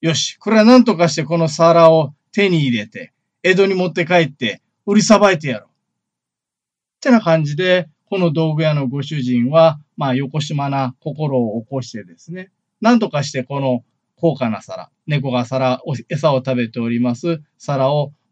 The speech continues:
持って帰ってやろうと考えるわけですね。で、そうこうするうちに、道具屋の、あ、すいません、お茶屋さんのご主人が、お茶と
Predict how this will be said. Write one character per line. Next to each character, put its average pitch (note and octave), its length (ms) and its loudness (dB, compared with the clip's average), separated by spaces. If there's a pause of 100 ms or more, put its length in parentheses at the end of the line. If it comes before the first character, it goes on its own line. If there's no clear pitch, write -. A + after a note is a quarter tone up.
(120)
持 C#3+ 120 -4
っ - 40 -6
て D3 100 -6
帰 D#3 80 -2
っ D3 140 -2
て - 100 -14
や E2+ 100 -14
ろ D2+ 40 -18
う - 80 -20
と - 420 -16
考 A2+ 60 -8 (100)
え E2 40 -14
る D#2 60 -20
わ - 80 -20
け - 60 -20
で - 60 -20 (160)
す - 120 -16
ね。 C3 220 -8 (1300)
で、 B3+ 80 4
そ D4+ 160 6
う C#4 40 0
こ B3+ 100 4
う A#3 40 6
す A3 140 -4
る F#3+ 80 -2
う F3+ 80 -2
ち E3 180 -4
に、 A#2+ 180 -4 (1000)
道 G3+ 200 8
具 G3+ 80 4
屋 F#3+ 140 4
の、 E3+ 320 2 (180)
あ、 C#3+ 200 2
す D3+ 60 -8
い - 20 -4
ま C3+ 80 -4
せ B2+ 80 -6
ん、 B2 60 -6
お E3+ 80 0
茶 F3 160 4
屋 E3+ 100 6
さ E3 140 0
ん G3 80 -2
の A3 180 2
ご E3 160 2
主 G3 140 -2
人 D3 240 -2
が、 - 140 -12 (440)
お E3 100 0
茶 D#3 200 2
と A3 360 2